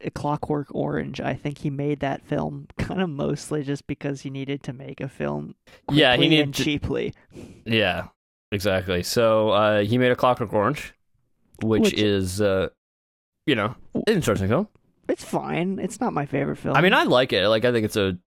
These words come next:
Speaker 2: it's a really good, it's disturbing. <laughs>
Speaker 1: It's disturbing
Speaker 2: Like,
Speaker 1: as hell. Yeah, it's
Speaker 2: yeah.
Speaker 1: it's an intense
Speaker 2: Um,
Speaker 1: film.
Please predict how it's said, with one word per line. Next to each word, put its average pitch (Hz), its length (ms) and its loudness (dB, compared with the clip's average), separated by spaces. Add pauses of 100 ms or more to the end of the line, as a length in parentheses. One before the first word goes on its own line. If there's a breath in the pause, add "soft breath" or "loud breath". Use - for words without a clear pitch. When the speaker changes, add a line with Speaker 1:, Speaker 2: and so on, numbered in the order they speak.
(260)
Speaker 2:
it's 101 100 -8
a 92 120 -6 (340)
really 101 180 0
good, 98 120 0
it's - 140 -12
disturbing. 98 680 0 (100)
<laughs> - 100 -18
Speaker 1:
It's 214 400 4
disturbing 196 400 4 (100)
Speaker 2:
Like, 151 40 -4
Speaker 1:
as 147 120 -4
hell. 139 220 0
Yeah, 135 240 -2
it's - 160 -12 (340)
Speaker 2:
yeah. 110 380 0 (720 loud breath)
Speaker 1:
it's 202 160 -6
an 226 80 2
intense 107 400 6
Speaker 2:
Um, 101 80 -2
Speaker 1:
film. - 280 -10